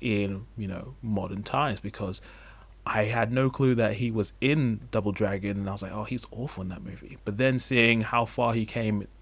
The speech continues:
you know, showing up in John Wick Chapter Three, and he was awesome in that movie, I was like, "Okay, this guy has good screen presence, he can clearly fight.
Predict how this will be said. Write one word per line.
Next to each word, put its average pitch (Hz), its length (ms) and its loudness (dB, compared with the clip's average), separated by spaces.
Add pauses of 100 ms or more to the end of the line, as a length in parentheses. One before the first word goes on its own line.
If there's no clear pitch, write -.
you 117 140 0
know, 101 140 0
showing 110 300 2
up 107 140 -2
in 101 240 0
John 107 280 2
Wick 104 180 2
Chapter - 300 -6
Three, 117 320 0
and 101 100 0
he 110 80 0
was 98 240 -6 (240)
awesome 156 480 4
in 101 80 -4
that 104 140 -2
movie, 104 240 -2
I - 20 0
was - 100 -4
like, 113 160 -2 (400)
"Okay, 117 460 2 (180)
this 285 140 0
guy 160 160 4
has 104 160 0
good 104 140 0
screen 104 480 0
presence, 107 340 -2
he 156 140 0
can 120 240 -2
clearly 110 400 0
fight. 135 420 0